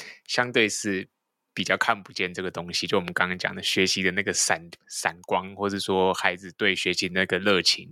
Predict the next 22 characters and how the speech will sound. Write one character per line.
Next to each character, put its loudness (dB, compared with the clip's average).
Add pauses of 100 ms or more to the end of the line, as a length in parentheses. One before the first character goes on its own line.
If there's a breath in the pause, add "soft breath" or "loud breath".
你 -14
觉 0
得 0
相 2
对 4
在 2 (560 loud breath)
现 2
行 -4
体 -8
制 -2
里 -2
面， -4
基 0
本 -8
上 0
你 -8
们 -12
觉 -8
得 -6
他 0
还 -2
是 -8